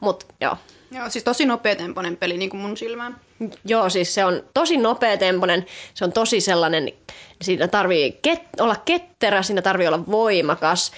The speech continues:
Speaker 1: mut sit samalla siinä tarvii olla myös tosi älykäs, että se on tosi sellainen niinku älypeli, ää, paljon erilaisia strategioita ja niinku semmoista, että pitää miettiä paljon, että mi-, mitä kannattaa radalla esimerkiksi tehdä.
Speaker 2: Ja eikö se oli just silleen, että sit kun ne on siellä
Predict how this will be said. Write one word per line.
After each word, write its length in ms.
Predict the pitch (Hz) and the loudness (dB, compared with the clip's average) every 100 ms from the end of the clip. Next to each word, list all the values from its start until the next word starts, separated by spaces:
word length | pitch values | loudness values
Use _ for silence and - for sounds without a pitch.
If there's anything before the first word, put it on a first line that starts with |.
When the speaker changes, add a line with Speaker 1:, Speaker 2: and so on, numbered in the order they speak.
| - - | -18 -8
Speaker 1:
mut 120 | 170 | -6
sit 140 | 170 | -4
samalla 360 | - 190 175 156 | 0 2 2 2
siinä 200 | 180 139 | 0 0
tarvii 240 | 165 165 | 0 2
olla 100 | 165 | 0
myös 340 | 147 156 - - | 0 -2 -4 -6
tosi 200 | - 262 - | -2 0 2
älykäs, 540 | 302 240 120 147 185 | 2 2 0 0 -2
että 120 | - | -4
se 60 | 190 | -4
on 80 | 180 | 0
tosi 260 | 226 220 | 0 0
sellainen 460 | 185 156 151 156 156 | -2 0 0 0 -2
niinku 200 | 165 - | -4 -2
älypeli, 760 | - 202 175 165 - 151 135 180 - - - - | 0 2 2 2 0 2 2 -2 -6 -20 -20 -14
ää, 280 | - 151 147 | -4 0 0
paljon 360 | 147 208 190 170 | 0 0 2 2
erilaisia 460 | 165 113 147 - | 0 0 0 -2
strategioita 1080 | 165 - 202 202 160 170 135 120 - - - | -4 -2 0 0 -2 0 0 2 0 0 -2
ja 100 | - | -2
niinku 260 | 104 117 - | -6 -6 -6
semmoista, 420 | - 104 170 - | -6 -4 -6 -8
että 120 | - - | -8 -6
pitää 240 | 147 143 | -2 0
miettiä 540 | 175 143 - - 113 175 - - - _ _ | 2 0 -2 -2 0 0 -8 -20 -20 _ _
paljon, 380 | 165 156 110 139 | 0 0 0 -2
että 160 | 185 | -2
mi-, 260 | 160 147 - | -2 -4 -4
mitä 280 | 185 180 165 | -2 0 0
kannattaa 520 | 147 151 - - 135 | 0 -2 -4 -4 -2
radalla 420 | 165 156 113 101 | 0 -2 -4 -4
esimerkiksi 500 | - - 147 190 185 | -4 -4 -10 -10 -6
tehdä. 340 | - 180 208 208 - _ - - | -4 -2 -2 -4 -6 _ -20 -16
Speaker 2:
Ja 60 | 196 | -10
eikö 120 | 202 | -4
se 60 | 254 | 0
oli 120 | 269 | 0
just 180 | 262 - | 0 -2
silleen, 380 | 247 240 208 147 | 0 2 0 0
että 140 | 190 | -4
sit 140 | 214 | -8
kun 140 | - 185 | -4 -4
ne 160 | 185 175 | 0 -2
on 80 | |
siellä 380 | 180 190 175 156 | 0 2 2 0